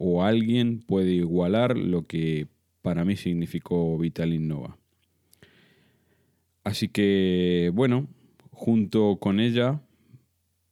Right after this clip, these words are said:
vamos a hacer la autopsia de lo que fue Vital Innova, qué cosas hicimos bien, qué cosas hicimos mal, qué cosas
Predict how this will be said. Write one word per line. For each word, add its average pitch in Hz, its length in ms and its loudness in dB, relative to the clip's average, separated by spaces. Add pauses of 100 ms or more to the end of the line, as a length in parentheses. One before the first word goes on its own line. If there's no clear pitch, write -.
(280)
vamos 101 560 2
a 95 80 4
hacer 95 260 0
la 95 80 2
autopsia 95 640 -2
de 87 200 2
lo 82 220 0
que 82 200 -4
fue 92 200 -2
Vital 87 300 -2
Innova, 104 520 -2 (960)
qué 113 240 2
cosas 107 360 -2
hicimos 87 400 -2
bien, 117 460 0
qué 95 140 0
cosas 95 420 -4
hicimos 82 440 -4
mal, 113 360 0 (140)
qué 117 180 0
cosas 101 680 -2